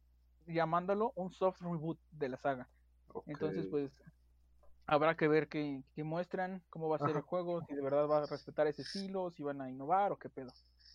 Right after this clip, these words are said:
Speaker 1: Y el otro que sorprendió a todos, porque ese sí es un juego puramente de Rocksteady, que desde que salió el Batman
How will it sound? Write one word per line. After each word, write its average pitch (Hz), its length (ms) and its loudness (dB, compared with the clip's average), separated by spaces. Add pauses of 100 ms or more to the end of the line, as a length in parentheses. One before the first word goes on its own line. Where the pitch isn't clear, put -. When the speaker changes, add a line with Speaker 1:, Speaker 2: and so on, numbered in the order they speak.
(320)
Speaker 1:
Y 160 80 -6
el 180 120 4
otro 226 260 4
que 214 100 0
sorprendió 175 440 2
a 208 40 4
todos, 208 480 4
porque 160 220 -2
ese 196 120 0
sí 185 60 -6
es 180 100 -4
un 190 120 0
juego 190 340 6
puramente 208 580 4
de 160 140 0
Rocksteady, 185 680 2 (380)
que 165 100 0
desde 156 220 0
que 160 140 -2
salió 170 400 4
el 180 100 4
Batman 190 560 2